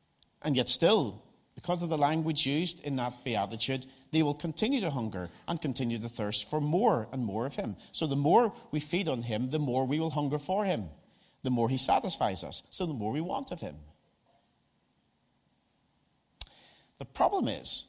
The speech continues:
that if we are filled with self-righteousness, we will never be spiritually hungry. "Oh, I'm, I'm okay the way I am. Thank you very much.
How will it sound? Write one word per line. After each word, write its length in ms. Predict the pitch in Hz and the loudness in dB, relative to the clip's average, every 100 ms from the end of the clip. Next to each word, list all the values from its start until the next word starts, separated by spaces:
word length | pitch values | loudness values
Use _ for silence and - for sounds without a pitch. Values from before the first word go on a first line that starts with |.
| _ _ | _ _
that 220 | 160 156 165 | -2 -2 -4
if 200 | - 208 | -6 0
we 260 | 311 320 175 | 0 2 0
are 60 | |
filled 340 | 165 - 170 139 | 0 2 2 2
with 120 | 127 | -2
self-righteousness, 1300 | - - - 330 - - - - - - - - - - _ _ _ _ _ _ _ _ - | 0 4 4 4 -2 -6 -4 -6 -8 -10 -6 -4 -4 -8 _ _ _ _ _ _ _ _ -8
we 100 | 220 | -2
will 120 | 220 | 0
never 260 | 214 302 294 | 2 0 0
be 100 | 175 | -2
spiritually 520 | - 139 127 - 117 | -2 -4 -4 -4 -4
hungry. 380 | 117 113 87 76 - _ _ _ _ _ _ _ _ _ _ _ - | -4 -6 -8 -10 -16 _ _ _ _ _ _ _ _ _ _ _ -8
"Oh, 180 | 254 - | -8 -6
I'm, 240 | 151 190 98 - _ _ _ - | -8 -8 -8 -14 _ _ _ -8
I'm 340 | 135 180 85 - - | -6 -4 -8 -14 -12
okay 280 | 123 - 95 | -12 -8 -8
the 120 | 110 | -6
way 300 | 101 101 117 - | -6 -4 -6 -4
I 240 | 127 131 - | -4 -4 -4
am. 340 | 143 214 90 71 - - | -2 -2 -6 -12 -20 -8
Thank 240 | 123 104 | -6 -6
you 60 | 92 | -6
very 160 | 87 80 | -6 -8
much. 380 | 78 - - | -8 -8 -8